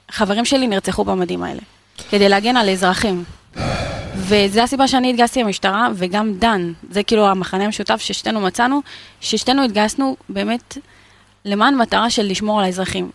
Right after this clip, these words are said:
להיות שוטר זה לא שיש לך איזה משכורת מטורפת שדופקת כל חודש, אתה פשוט מגיע עם השליחות.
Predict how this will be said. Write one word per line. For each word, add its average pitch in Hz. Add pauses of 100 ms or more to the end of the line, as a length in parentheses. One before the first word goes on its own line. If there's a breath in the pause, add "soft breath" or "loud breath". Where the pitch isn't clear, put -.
להיות 226
שוטר 233
זה 196
לא 214
שיש 214
לך -
איזה 190
משכורת 220 (460 loud breath)
מטורפת 240
שדופקת 240
כל 247
חודש, 254 (560 soft breath)
אתה 196
פשוט 208
מגיע 208 (220)
עם 202
השליחות. 190